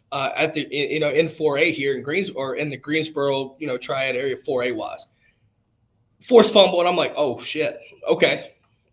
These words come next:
Okay." And, and I kinda did some digging. I was like, "Who's fifty-five?" You know, who's, like, dude is huge. I was like,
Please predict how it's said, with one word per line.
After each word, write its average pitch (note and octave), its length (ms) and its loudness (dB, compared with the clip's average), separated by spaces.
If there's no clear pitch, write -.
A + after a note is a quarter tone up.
Okay." D#3+ 240 -2
And, D3+ 80 0
and D#3 180 4
I D#3 120 2
kinda D#3+ 540 0
did E3+ 200 0
some C3+ 160 -6
digging. E3+ 240 4
I - 20 2
was D#3+ 140 0
like, - 80 -14
"Who's A3 220 -6
fifty-five?" D#3 840 -4
You C#3 100 -10
know, C#3+ 100 -6
who's, - 260 -4
like, C#3 240 -4
dude G3 180 -2
is - 240 -6
huge. D3+ 340 4
I D#3+ 40 4
was E3 80 2
like, C#3+ 200 -2